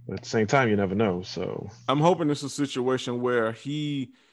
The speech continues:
Speaker 2: he basically allows Whoopi to take the forefront.
Speaker 1: Yeah.
Speaker 2: And help as it, I hope he helps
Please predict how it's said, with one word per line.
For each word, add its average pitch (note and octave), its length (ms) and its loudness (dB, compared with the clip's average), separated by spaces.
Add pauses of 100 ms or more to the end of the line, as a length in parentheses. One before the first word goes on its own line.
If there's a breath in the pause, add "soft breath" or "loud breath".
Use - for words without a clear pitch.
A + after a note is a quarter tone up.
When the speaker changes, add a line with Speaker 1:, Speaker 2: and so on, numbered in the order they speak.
(1300 soft breath)
Speaker 2:
he G3+ 140 6
basically G#3 420 8
allows C#3+ 480 8
Whoopi B2+ 440 2
to A#2 80 -4
take A2+ 260 0
the A2+ 80 -2
forefront. G2 680 -4 (1120)
Speaker 1:
Yeah. B2 300 6 (800)
Speaker 2:
And B2+ 580 0
help D3 560 4 (180)
as A#2 400 2 (400 loud breath)
it, G3 300 6
I D#3 140 10
hope G#3+ 300 4
he E3+ 180 -4
helps F#3+ 580 0